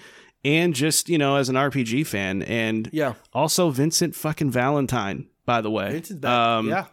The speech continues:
Speaker 1: so, man, I, I couldn't be
Speaker 2: And
Speaker 1: happier.
Speaker 2: I, I will say one thing just to kind of, like, uh, just play a little bit devil's advocate here. I think one of the things that, uh, a lot of people who love Final Fantasy seven Remake, the one thing that they,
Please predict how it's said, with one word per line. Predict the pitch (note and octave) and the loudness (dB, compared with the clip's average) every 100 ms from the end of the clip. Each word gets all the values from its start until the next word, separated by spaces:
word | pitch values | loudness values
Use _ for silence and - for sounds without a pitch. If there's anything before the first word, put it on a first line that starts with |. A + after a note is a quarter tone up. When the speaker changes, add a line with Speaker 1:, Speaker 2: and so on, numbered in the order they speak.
| - | -4
Speaker 1:
so, | - A#2 A2 - - | 0 2 0 -2 -8
man, | - A#2 G#2 | -2 0 0
I, | A#2+ A#2+ B2 | 0 0 -2
I | |
couldn't | - B2 | 0 -2
be | A#2 | 2
Speaker 2:
And | A#2 | 4
Speaker 1:
happier. | A#3 - - - - _ _ - - _ - | 4 2 -6 -12 -20 _ _ -20 -20 _ -2
Speaker 2:
I, | G3+ G#3+ | 0 4
I | A#3+ | 2
will | C#4 | 2
say | - E4 | 0 0
one | D4+ C4 | 0 0
thing | C4 | 0
just | G#3+ A3+ | 0 -2
to | A#3+ | -2
kind | A#3 A#3 A#3 | 0 2 2
of, | G3+ | 2
like, | G3 F3+ - | 2 0 2
uh, | F3 E3+ D3+ C#3+ - F3 | 2 4 2 -2 -12 -8
just | D#3+ F3+ - - | -2 -2 -4 -8
play | - A3 | 0 2
a | |
little | A3 G#3 | 4 2
bit | F3+ | 2
devil's | F3 E3 D3 | 2 2 2
advocate | D#3 D3 C#3 C#3+ | 0 0 -4 -2
here. | D3+ D3 | 0 0
I | D#3+ | 0
think | G#3 | 0
one | G#3 | 0
of | G3+ | 0
the | F#3 | 0
things | G3 F#3 E3 | -2 0 0
that, | D#3+ D#3+ | 0 0
uh, | F3 D#3+ C#3+ | -2 0 0
a | E3 | 0
lot | F3 | 0
of | E3 | 0
people | E3+ | -2
who | D#3 | 0
love | E3 D#3 | 0 0
Final | F3 D#3+ | -2 -2
Fantasy | E3+ C#3+ | -6 -6
seven | D3+ D#3+ C#3 | -4 -2 0
Remake, | E3 D#3 D3 | 0 0 -2
the | D#3+ | -2
one | D#3+ G#3+ | 0 0
thing | G#3+ G3+ | -2 -2
that | F#3 D#3 | -2 -2
they, | F3+ E3 | -2 -4